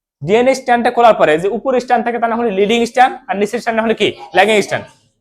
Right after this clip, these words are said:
লিডিং স্ট্র্যান্ডের তিন প্রান্তে, কোন প্রান্তে? তিন প্রান্তে একটি প্রাইমেজ এনজাইম এসে কি হয়? যুক্ত হয়।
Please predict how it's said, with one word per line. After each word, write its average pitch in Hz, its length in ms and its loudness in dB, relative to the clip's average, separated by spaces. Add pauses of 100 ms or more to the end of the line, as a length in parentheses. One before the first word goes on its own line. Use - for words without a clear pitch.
(220)
লিডিং 247 340 2
স্ট্র্যান্ডের 254 480 0 (360)
তিন 247 200 0
প্রান্তে, 160 380 0
কোন 214 140 -2
প্রান্তে? 226 280 2 (800)
তিন 240 180 0
প্রান্তে 214 320 2 (300)
একটি 208 260 -6 (240)
প্রাইমেজ 233 400 2
এনজাইম 233 240 0
এসে 226 140 -2
কি 220 100 0
হয়? 240 200 6
যুক্ত 190 280 0
হয়। 113 140 2